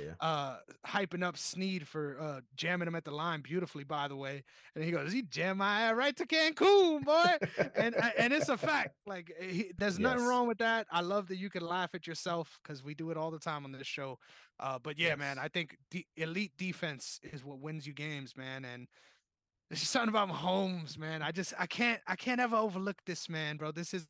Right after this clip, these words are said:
Speaker 2: a
Speaker 1: I
Speaker 2: modern
Speaker 1: know.
Speaker 2: day, this is our, this is our Tom Brady, brother. This is
Speaker 1: I
Speaker 2: our
Speaker 1: know.
Speaker 2: Tom Brady.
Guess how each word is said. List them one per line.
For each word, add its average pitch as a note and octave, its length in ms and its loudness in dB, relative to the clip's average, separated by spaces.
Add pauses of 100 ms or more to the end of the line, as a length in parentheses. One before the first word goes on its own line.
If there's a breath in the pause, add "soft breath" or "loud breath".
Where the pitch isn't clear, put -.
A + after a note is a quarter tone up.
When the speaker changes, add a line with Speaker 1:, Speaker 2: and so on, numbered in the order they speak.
(120)
Speaker 2:
a F3 60 2
Speaker 1:
I E3 40 0
Speaker 2:
modern F3 420 2
Speaker 1:
know. E3+ 40 -2
Speaker 2:
day, E3 340 0 (380)
this F#3+ 140 -4
is A3 120 2
our, F#3 300 2
this A3 180 -4
is G#3 120 -6
our G3+ 240 4
Tom G3+ 260 0
Brady, E3+ 340 -6
brother. C3 360 -12 (500)
This G3+ 140 -4
is G#3+ 100 -4
Speaker 1:
I G#3 80 0
Speaker 2:
our A3 140 8
Speaker 1:
know. E3 60 -4
Speaker 2:
Tom G#3 280 2
Brady. F#3+ 420 -4